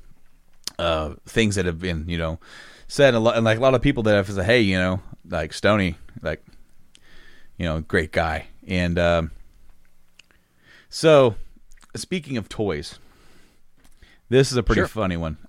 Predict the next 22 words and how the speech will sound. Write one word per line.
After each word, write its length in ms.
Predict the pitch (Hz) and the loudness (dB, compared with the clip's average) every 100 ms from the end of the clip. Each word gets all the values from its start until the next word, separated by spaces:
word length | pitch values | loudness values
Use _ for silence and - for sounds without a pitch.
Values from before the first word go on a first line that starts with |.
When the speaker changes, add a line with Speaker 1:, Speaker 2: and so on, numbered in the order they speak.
| - | -4
Speaker 1:
Uh, 140 | 92 | -2
I, 160 | - 87 92 | -2 -6 -4
I 60 | |
don't 180 | 92 127 | -4 -4
remember 260 | 156 123 117 | -2 2 4
what 180 | 117 | 2
year 280 | 113 98 104 | 0 2 2
it 60 | 87 | 2
was, 340 | 87 85 90 - | -2 -4 -6 -6
but, 160 | 92 - - | -6 -6 0
but 200 | 95 - | 0 2
Tickle 260 | 160 151 | 0 2
Me 160 | 131 113 | 2 2
Elmo 280 | 104 104 90 | 4 2 2
had 160 | 87 82 | 0 -2
just 180 | 82 | -6
come 160 | - 80 | -6 -6
out. 160 | 73 - - - - - - - - - _ _ _ _ _ _ _ _ _ _ - - _ _ _ _ _ _ | -6 -10 -20 -20 -20 -20 -20 -20 -20 -20 _ _ _ _ _ _ _ _ _ _ -20 -20 _ _ _ _ _ _
Speaker 2:
Two 500 | - - - 170 202 202 | -12 -10 -6 -2 -2 -2
thousand 680 | 196 202 220 226 214 247 | 0 2 4 2 0 -2
and 200 | 247 233 | -4 -2
one? 400 | 233 269 381 403 | 0 0 0 -4